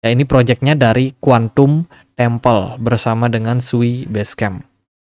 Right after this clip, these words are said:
Itu ada kegiatan, kemudian kita lihat dari kerjasama yang lain,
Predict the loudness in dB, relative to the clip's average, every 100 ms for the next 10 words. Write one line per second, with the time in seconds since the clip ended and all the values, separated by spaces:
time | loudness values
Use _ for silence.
0 | _ _ _ _ _ _ _ _ _ -20
1 | -20 -20 _ _ _ _ _ _ -6 2
2 | 4 4 2 2 0 -2 -4 -4 -2 -4
3 | 0 2 4 4 4 2 4 4 4 4
4 | 2 0 2 4 2 4 2 2 0 0
5 | 0 0 2 2 2 2 2 4 2 0
6 | -2